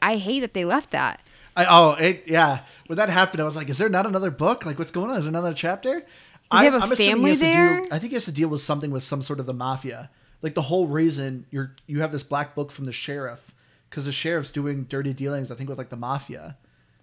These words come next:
Speaker 2: And so I think the father also has some sort of tie with them.
Speaker 1: Or maybe he's connected with Jay. They don't know who the dad is.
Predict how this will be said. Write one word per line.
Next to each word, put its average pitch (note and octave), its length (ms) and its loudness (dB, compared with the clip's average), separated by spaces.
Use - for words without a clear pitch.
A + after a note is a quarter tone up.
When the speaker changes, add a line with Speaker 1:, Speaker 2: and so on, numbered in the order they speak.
Speaker 2:
And C#3+ 120 -6
so D#3+ 100 -2
I D3+ 80 2
think F3 300 -4
the C#3 360 -4
father C#3+ 480 0
also C#3 300 -4
has B2 100 -8
some C3+ 140 -10
sort B2+ 160 -12
of B2 60 -14
tie C3+ 240 -8
with B2+ 140 -10
them. C#3+ 260 -20
Speaker 1:
Or C#4 100 2
maybe B3 280 4
he's C4+ 180 -4
connected A3+ 320 -6
with G3+ 160 -6
Jay. F3 440 -6
They G#3 100 -4
don't G3 100 -6
know G3+ 60 -4
who G3 100 -6
the E3+ 80 -12
dad F3+ 260 -8
is. F3+ 340 -8